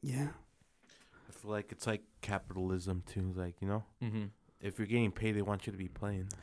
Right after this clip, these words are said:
Speaker 2: good.
Speaker 3: Yeah. Yeah.
Speaker 2: Like, if you're not good, you're wasting my money.
Speaker 3: Yeah, I think they say, like, the average N F L career is, like, two years.
Speaker 1: Utah, Utah native Jaylen Warren
Speaker 3: Is out there balling?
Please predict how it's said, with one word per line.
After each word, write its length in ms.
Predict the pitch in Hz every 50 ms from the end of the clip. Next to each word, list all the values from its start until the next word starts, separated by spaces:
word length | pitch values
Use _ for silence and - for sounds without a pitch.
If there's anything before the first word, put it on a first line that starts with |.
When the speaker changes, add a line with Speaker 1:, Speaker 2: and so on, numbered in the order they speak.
| - - - - - 92 87
Speaker 2:
good. 100 | 90 98
Speaker 3:
Yeah. 260 | 107 107 104 101 101 104 107 - - - - - - - - -
Yeah. 240 | 101 101 101 101
Speaker 2:
Like, 220 | 98 95 110 - - -
if 60 | 90 95
you're 100 | 101 95
not 240 | 98 95 92 87
good, 220 | 90 95 95 92 90
you're 260 | 92 92 90 90 87
wasting 300 | 85 92 92 92 - -
my 140 | 95 92 87
money. 220 | 92 95 98 98 98 - - - _ -
Speaker 3:
Yeah, 180 | 117 110 113
I 40 | 110
think 140 | 117 123 127
they 100 | 135 123
say, 120 | - -
like, 200 | 117 113 110 -
the 120 | - 101 -
average 300 | 104 107 104 107 98 104
N 120 | 107 107
F 120 | 107 - 104
L 80 | 101
career 220 | 101 - - 104 101
is, 40 |
like, 140 | 98 90 -
two 120 | - - 104
years. 320 | 101 98 110 127 - - - - - _ _ _ _ _ _ _ _ _ _ _ - - - - - - - - - - - - - - - -
Speaker 1:
Utah, 680 | - 139 135 131 - - 151 147 139 131 123 120 113 113
Utah 400 | 120 127 139 139 - - 135 131
native 560 | 131 135 139 135 135 127 123 123 123 - - - - - - - -
Jaylen 400 | 127 131 139 139 135 131 127 123
Warren 440 | 127 131 143 147 147 139 131 123 143
Speaker 3:
Is 100 | 135 131
out 160 | 127 127 -
there 80 | 131
balling? 460 | 120 110 127 147 165 170 170 175 202